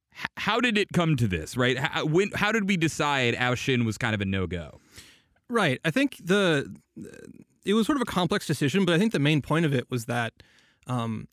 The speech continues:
Speaker 2: Ao Shin was very directly a mythological beast that sort of existed in mythology already. And I think the, uh, real impetus was that we wanted to make a character that was uniquely League of Legends, that, you know, take, takes the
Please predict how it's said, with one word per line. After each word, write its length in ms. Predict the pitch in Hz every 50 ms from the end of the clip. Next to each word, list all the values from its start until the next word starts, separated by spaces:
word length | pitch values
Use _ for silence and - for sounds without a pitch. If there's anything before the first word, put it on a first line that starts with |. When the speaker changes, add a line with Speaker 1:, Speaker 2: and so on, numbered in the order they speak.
| _ _ -
Speaker 2:
Ao 140 | 147 220 233
Shin 340 | - - 208 214 214 214
was 220 | 196 170 165 139 123
very 340 | 123 127 143 160 190 196 185
directly 1040 | 135 175 165 135 127 131 127 - - - 135 135 135 131 131 131 127 123 123 - -
a 320 | 123 123 120 120 120 117 117
mythological 500 | 127 147 135 - 170 151 135 151 151 127
beast 360 | 113 131 127 127 - - -
that 180 | 120 120 113 - -
sort 180 | - - 156 143
of 160 | 131 120 -
existed 500 | - 143 131 131 156 226 190 - - 214
in 60 | 180
mythology 440 | 185 170 - 156 151 151 139 127 139
already. 560 | 139 131 117 117 117 117 - 92 - - - _ _ _ _ - _ _ _ -
And 80 | 143 139
I 40 | 139
think 260 | - 214 220 190 - - 156 147 - - _ _ _ _ _
the, 640 | - - 123 139 139 139 135 131 131 131 127 123 117 _ _ _ _ _ _ _ _ _ _ _ _ _ - -
uh, 260 | 131 120 117 - -
real 180 | - 170 214 226
impetus 380 | - 240 240 277 190 180 - -
was 120 | 143 123
that 140 | 139 147 139
we 100 | 139 143
wanted 360 | 139 127 - 143 170 208 208 165
to 60 | 180
make 180 | 151 151 147 -
a 40 | 143
character 560 | - - - 185 226 233 - - 151 127 120
that 260 | 117 120 117 113 -
was 760 | 120 120 120 120 120 120 117 120 120 - - - - - - _ _ _ _ - - - - _ -
uniquely 720 | 156 147 180 180 185 214 214 - - 196 190 190 185 180
League 220 | 170 175 185 160
of 100 | 170 139
Legends, 480 | 135 135 143 131 135 - - - 131 -
that, 180 | 131 117 -
you 80 | 160 156
know, 60 | 127
take, 280 | - - 202 180 - -
takes 380 | - - 196 202 - - -
the 380 | - 156 165 160 160 156 147